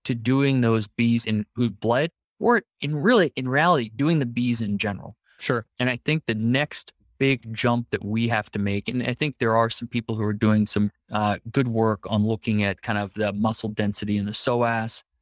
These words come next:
Speaker 2: Mm-hmm.
Speaker 1: um, is demonstrating that not only doing an early tips does it get rid, you know, sometimes improve renal function, sometimes,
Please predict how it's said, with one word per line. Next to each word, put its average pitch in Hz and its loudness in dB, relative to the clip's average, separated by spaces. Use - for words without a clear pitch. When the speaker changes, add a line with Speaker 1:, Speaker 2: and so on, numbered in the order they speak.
Speaker 2:
Mm-hmm. 120 0
Speaker 1:
um, 107 2
is 123 -2
demonstrating 131 0
that 107 -8
not 110 0
only 147 -2
doing 127 2
an 113 -2
early 113 0
tips - -6
does 107 -2
it 107 -4
get 120 2
rid, 117 0
you 117 2
know, 101 -2
sometimes 117 -2
improve 104 -2
renal 101 -2
function, 95 -6
sometimes, 110 -2